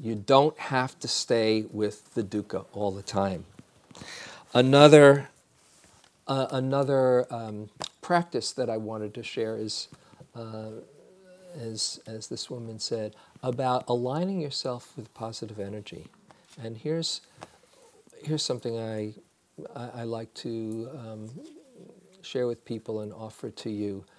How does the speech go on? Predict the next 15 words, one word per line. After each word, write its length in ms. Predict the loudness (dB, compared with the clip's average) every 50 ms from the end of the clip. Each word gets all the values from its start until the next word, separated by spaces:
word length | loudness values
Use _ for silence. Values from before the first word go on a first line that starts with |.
| -20 -20 -20 -20 -20 -20 _ _ _ _ _ _ _ _
The 140 | -2 0 0
hard 600 | 0 -2 0 8 10 12 12 12 12 10 8 2
part 380 | -2 4 6 6 6 6 4 0
when 180 | -2 -6 -4
you're 160 | -4 -4 -6
really 480 | -6 -2 2 4 6 6 6 6 4 2
having 540 | 2 -2 -4 -6 -6 -4 -6 -6 -6 -8 -12 _ _ _ _ _ _ _ _ -16
a 60 | -14
hard 280 | -10 -6 -4 -4 -4 -6
time 320 | -8 -8 -8 -8 -8 -8 -10
is 200 | -10 -10 -10 -10
you 60 | -10
feel 300 | -12 -10 -6 -6 -6 -6
so 280 | -6 -8 -6 -4 -4
alone. 580 | -2 -2 -2 -4 -4 -6 -6 -8 -10 -12 -12 -14